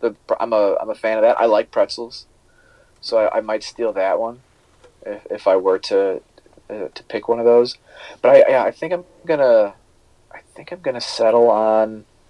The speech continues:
I don't know. Do I do, do I go something with my, my heritage? Um, do I go with the, something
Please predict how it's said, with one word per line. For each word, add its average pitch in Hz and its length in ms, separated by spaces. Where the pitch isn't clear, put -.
I 185 80
don't 180 100
know. 147 140
Do 120 100
I 120 60
do, 127 220
do 123 140
I 117 60
go 123 160
something 131 420
with 120 160
my, 101 420
my 92 140
heritage? 120 840
Um, 82 640
do - 120
I 95 80
go 95 200
with 92 140
the, 90 340
something 104 400